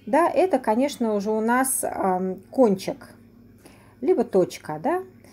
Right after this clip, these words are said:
Поэтому, ам, каждый раз, ам, все трактуют по-своему. Значит, что такое у нас понтинг? Это, естественно, техника моделирования прически.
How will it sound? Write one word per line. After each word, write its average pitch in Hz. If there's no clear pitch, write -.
Поэтому, 247
ам, 214
каждый 349
раз, 269
ам, -
все 311
трактуют 254
по-своему. 165
Значит, 220
что -
такое 269
у 220
нас 233
понтинг? 170
Это, 370
естественно, 254
техника 254
моделирования 208
прически. 170